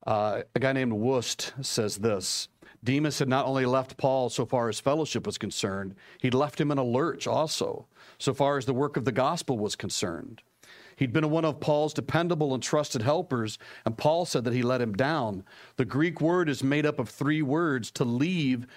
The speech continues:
down, and in. That is, to forsake one who is in a set of circumstances that are against him." It was a cruel blow to Paul. All right, so we're, we're ramping this up as we go through. That there was something here where Paul depended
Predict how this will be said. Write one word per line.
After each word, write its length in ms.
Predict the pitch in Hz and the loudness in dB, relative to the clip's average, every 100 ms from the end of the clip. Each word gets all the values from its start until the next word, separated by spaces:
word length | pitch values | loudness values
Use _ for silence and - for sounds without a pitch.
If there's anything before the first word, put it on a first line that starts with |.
| - 107 | -8 0
down, 560 | 143 170 151 123 113 - | 2 2 0 0 -2 -2
and 240 | 131 123 - | 0 -2 0
in. 460 | 185 175 113 113 113 - - | 2 2 0 -2 -6 -10 0
That 180 | 139 160 | 2 2
is, 160 | 143 - | 0 -2
to 100 | - | -6
forsake 640 | 135 - - 185 214 135 | -4 -2 2 2 2 0
one 440 | 127 120 117 113 - - - | 0 0 -2 -4 -10 -8 0
who 120 | 143 | 0
is 120 | 135 | 2
in 80 | 135 | 0
a 80 | 120 | 0
set 260 | - 156 | 2 2
of 100 | 147 | 0
circumstances 840 | - 165 165 135 - 120 113 110 | 0 -2 -2 -6 -2 -2 -2 -2
that 120 | 117 107 | -2 0
are 100 | 101 | -2
against 440 | 85 110 113 - | -2 -2 -2 -4
him." 180 | 92 - | -6 -4
It 140 | 113 | -4
was 160 | 113 104 | -2 -2
a 80 | 92 | -4
cruel 600 | - - 139 160 120 95 | -6 -4 -2 0 0 -2
blow 540 | 87 113 107 95 82 - _ | -2 -2 -2 -2 -6 -10 _
to 80 | - | -14
Paul. 480 | - 92 87 92 - _ _ _ _ - - - - _ - | -6 -4 -4 -6 -12 _ _ _ _ -20 -20 -20 -20 _ 0
All 80 | |
right, 220 | 127 113 - | 2 0 0
so 120 | 131 | 0
we're, 200 | 127 120 | 0 0
we're 160 | 135 | 0
ramping 480 | 110 127 151 143 151 | 2 4 2 2 2
this 200 | 143 135 | 2 2
up 200 | 143 131 | 2 2
as 160 | 120 120 | -2 -2
we 100 | 120 | 0
go 220 | 120 113 | 0 -2
through. 480 | - 110 101 87 - _ - - - - | -4 -2 -2 -2 -8 _ -20 -20 -6 -4
That 140 | - | 0
there 120 | 135 | 0
was 140 | 127 - | 2 0
something 480 | - 160 160 160 | 2 0 2 0
here 240 | 143 147 135 | 2 2 0
where 140 | 120 | -2
Paul 440 | - - 147 151 143 | -2 0 2 2 2
depended 680 | 123 - 156 160 156 156 | -2 -2 0 0 0 -2